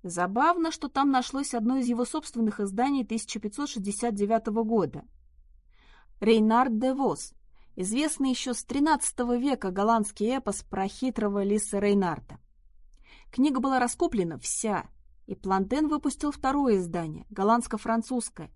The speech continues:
с семьюдесятью двумя иллюстрациями, для чего заказал новенькие гравюры.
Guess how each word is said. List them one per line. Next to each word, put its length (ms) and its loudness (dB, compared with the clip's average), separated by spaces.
с 120 -8
семьюдесятью 600 2
двумя 420 2
иллюстрациями, 840 -2
для 100 -10
чего 260 -4
заказал 460 4
новенькие 540 0
гравюры. 580 -2